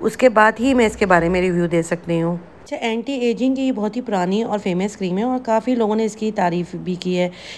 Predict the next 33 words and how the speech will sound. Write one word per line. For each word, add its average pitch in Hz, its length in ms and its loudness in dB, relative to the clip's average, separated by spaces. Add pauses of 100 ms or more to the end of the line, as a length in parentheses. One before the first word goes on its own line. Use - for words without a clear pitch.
(140)
ये 220 180 4
एंटी 208 640 2
रिंकल 180 380 0
भी 226 200 -2
है 220 260 0
और 202 220 2
एंटी 180 340 -2
फर्मिंग 180 520 0
भी 190 120 0
है, 202 100 0
मतलब 220 340 -2
ये 247 300 2 (400)
कि, 240 240 6
अ, - 80 0
ये 208 380 4
wrinkles 208 600 2
और, 196 260 4
अ, 196 100 2 (420)
wrinkle 196 260 0
lines 202 400 2
को 208 140 -2
जो 190 100 -2
है 190 140 2
वो 180 120 -2
कम 175 280 -4
करता 254 320 0
है 220 540 -2 (180)
और 196 180 6
फर्मिंग 180 500 2
है, 170 220 0
यानी 208 260 2
अगर 202 220 0
आपकी 196 320 0